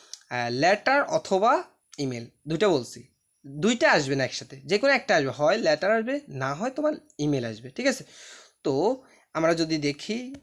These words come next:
এখানে কিন্তু দুই হাজার চব্বিশ সালের, আহ, ঢাকা বোর্ডে কিন্তু এসেছিল তোমাদের কি, আহ, ইমেল এসেছিল, ঠিক আছে? তো এবার সাজেস্ট করবো তোমাদের এখান থেকে লেটারগুলো তোমরা একটু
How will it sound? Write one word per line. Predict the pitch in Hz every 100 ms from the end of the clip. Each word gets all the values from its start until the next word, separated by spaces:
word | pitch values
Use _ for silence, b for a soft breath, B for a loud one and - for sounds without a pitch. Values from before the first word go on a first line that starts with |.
| _ _ _ _ _ - _ _ - _ _ _ _ - _ _ -
এখানে | 185 226 247
কিন্তু | 262 226 156 208
দুই | 180
হাজার | 175 180
চব্বিশ | 190 175 165 196
সালের, | 240 254 220 143
আহ, | 135 127
ঢাকা | 151 156 208
বোর্ডে | 196 196
কিন্তু | 214 202
এসেছিল | 185 185 202
তোমাদের | 208 196 196
কি, | 202 254 240 226 b b b -
আহ, | 131 123 120 - _ -
ইমেল | 196 196
এসেছিল, | 131 135 120 123 -
ঠিক | - 247
আছে? | 254 131 - b _
তো | 160
এবার | 147 143
সাজেস্ট | - 160 170 -
করবো | 214 240
তোমাদের | 180 139 135
এখান | 131
থেকে | 131 135
লেটারগুলো | 131 127 127 127 123
তোমরা | 123 120
একটু | 117